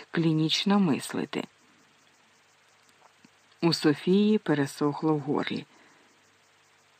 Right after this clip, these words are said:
Я згодна з попередньою думкою. Скоріш за все, у хворої рак. Але переводити її до онкоклініки не можна.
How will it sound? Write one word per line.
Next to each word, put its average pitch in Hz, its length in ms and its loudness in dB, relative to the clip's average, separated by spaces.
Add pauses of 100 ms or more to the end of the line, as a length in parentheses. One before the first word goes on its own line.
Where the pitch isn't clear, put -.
(880)
Я 220 280 8
згодна 220 560 6
з - 60 -16
попередньою 175 680 4
думкою. 151 680 -2 (760)
Скоріш 233 480 6
за 196 160 6
все, 214 340 4
у 233 100 8
хворої 202 560 4
рак. 143 420 -4 (920)
Але 202 240 8
переводити 196 800 6
її 190 520 6
до 175 180 2
онкоклініки 180 960 2
не 214 120 6
можна. 175 520 2